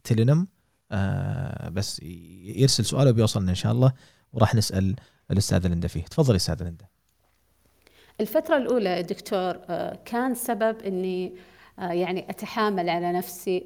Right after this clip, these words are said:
Speaker 2: آه، كان بس خوف على، على اللي حولي.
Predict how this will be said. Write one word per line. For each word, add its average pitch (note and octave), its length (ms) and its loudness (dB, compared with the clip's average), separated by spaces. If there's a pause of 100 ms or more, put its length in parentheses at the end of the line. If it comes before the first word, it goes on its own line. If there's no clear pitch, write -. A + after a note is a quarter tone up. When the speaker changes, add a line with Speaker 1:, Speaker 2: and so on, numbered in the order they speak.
Speaker 2:
آه، - 760 -4 (160)
كان B3 300 0
بس A#3 220 -6
خوف A3 420 0
على، F#3 380 -4 (440)
على A3 120 6
اللي G3 200 2
حولي. F#3 460 -8